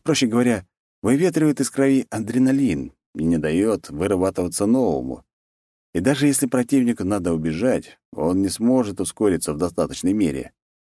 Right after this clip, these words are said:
Самое сложное было сделать так, чтобы заклинание это работало по всей площади. Эффективность его от этого снизилась в разы, но мой противник — это не какой-то гигантский монстр, это же просто голубь.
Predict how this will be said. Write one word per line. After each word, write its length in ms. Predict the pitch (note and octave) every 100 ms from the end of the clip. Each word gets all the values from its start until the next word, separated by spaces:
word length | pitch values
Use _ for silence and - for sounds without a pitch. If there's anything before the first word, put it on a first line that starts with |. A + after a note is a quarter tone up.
| _ _ _ _
Самое 400 | - A#2 C3 A#2+
сложное 460 | A2+ A2+ A2+ G2+ F#2+
было 260 | F#2 F#2
сделать 420 | E2+ D#2+ E2 D2
так, 320 | - A2 F2+ -
чтобы 300 | - C#2 C#2+
заклинание 580 | - C#2+ D#2+ F#2+ F#2
это 140 | E2+ E2
работало 480 | D#2+ D#2+ E2+ E2 D#2
по 140 | D#2
всей 340 | - - A#2
площади. 640 | E2 F#2+ G#2 - - - - _ _ _ _ _ _ _ _
Эффективность 640 | D#2 D#2+ D#2+ - F2 D#2+ -
его 200 | D#2+ E2
от 100 | D#2+
этого 220 | D#2+ D#2+
снизилась 500 | - F2 D2+ D#2 -
в 60 |
разы, 460 | D#2+ G2 A#2+ F2+ B1+ _ _ _ -
но 200 | D#2+ F#2+
мой 120 | G2
противник — 480 | - F2 F#2+ F2+ E2+
это 160 | E2
не 120 | F2 F2+
какой-то 500 | F2+ - C#3 A2 D#2+
гигантский 520 | D#2 F2 F#2 E2 F#2
монстр, 440 | B2 F#2+ - C2+ _ _ _
это 140 | - F2+
же 100 | F2+
просто 360 | F2 G#2 -
голубь. 420 | C3 D#3 D3 C2+